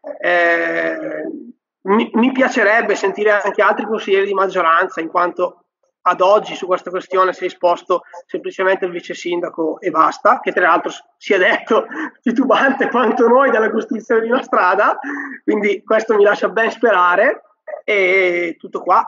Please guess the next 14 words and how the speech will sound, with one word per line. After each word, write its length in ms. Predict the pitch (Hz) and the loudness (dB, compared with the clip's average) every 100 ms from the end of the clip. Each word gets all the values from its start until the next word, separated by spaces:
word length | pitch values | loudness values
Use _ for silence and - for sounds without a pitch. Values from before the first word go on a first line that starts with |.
| - | -4
quindi 540 | 165 175 185 175 165 | -8 0 2 2 0
spero 760 | 147 - 185 220 247 180 175 165 | -2 0 2 4 4 4 2 -2
che 160 | - | -8
si 140 | 175 185 | -14 -8
possa, 1120 | 175 165 220 208 156 151 143 139 143 - - | -6 -2 2 4 4 2 0 -2 -4 -6 -10
diciamo, 360 | 165 147 160 156 | -12 -4 -4 -2
instaurare 480 | 170 - 180 156 190 | -4 0 2 2 2
una, 140 | 220 | 0
una 180 | 196 185 | 0 -2
prossima 880 | 180 165 160 196 202 185 165 160 151 _ _ _ _ _ - - | -2 -6 -4 0 4 4 2 0 -6 _ _ _ _ _ -20 -16
collaborazione, 800 | - 175 170 175 - 156 202 185 | -4 -2 0 -2 -2 -2 0 0
un 60 | |
prossimo 340 | 151 170 - 175 | -4 -10 -8 -8
step, 340 | - 156 180 | -6 -4 -4